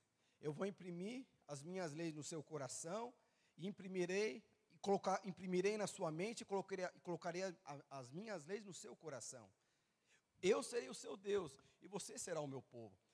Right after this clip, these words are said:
Aí você percebe que a aliança aqui não tinha mais a ver com o homem. Aí depois, o que que ele fala ali lá em primeira Coríntios seis, se eu não me engano, eu não sei se eu anotei, seis dezessete, o que que ele fala? Que aqueles que estão com o Senhor Jesus,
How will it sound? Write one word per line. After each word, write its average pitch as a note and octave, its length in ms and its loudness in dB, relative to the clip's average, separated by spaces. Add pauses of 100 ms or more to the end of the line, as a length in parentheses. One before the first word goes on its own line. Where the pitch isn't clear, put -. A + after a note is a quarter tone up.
(140)
Aí D#3+ 100 0
você A3 200 2
percebe A#3+ 520 4
que A3 120 2
a G#3+ 40 12
aliança G#3+ 460 4
aqui G#3+ 540 -4
não F#3 120 -6
tinha A#3+ 220 -6
mais A3+ 240 4
a G3+ 60 4
ver E3 180 2
com D#3+ 160 -4
o D3+ 80 -4
homem. C3 360 -4 (220)
Aí D#3 100 -2
depois, G#3+ 340 8
o A#3 40 -2
que B3+ 100 0
que B3+ 80 -4
ele B3 100 0
fala A3+ 300 8
ali A3 120 0
lá A3 100 0
em A3 60 -2
primeira G#3 400 2
Coríntios G#3 720 -2 (240)
seis, G#3 460 0
se - 180 -6
eu F#3+ 60 -6
não F#3 80 -4
me F3 80 -4
engano, D#3+ 420 2 (200)
eu - 60 -20
não D#3 60 -10
sei E3 140 -6
se - 80 -4
eu E3 40 -2
anotei, D#3 440 -2 (240)
seis A#3 340 8
dezessete, G3+ 460 2
o - 60 -4
que A3+ 80 -6
que B3 80 -10
ele A3+ 100 -2
fala? F#3+ 420 4 (360)
Que - 100 -2
aqueles B3+ 340 -6
que B3 80 -8
estão A#3 260 0
com G#3+ 180 -6
o - 20 -4
Senhor G#3 360 0
Jesus, G3 680 -4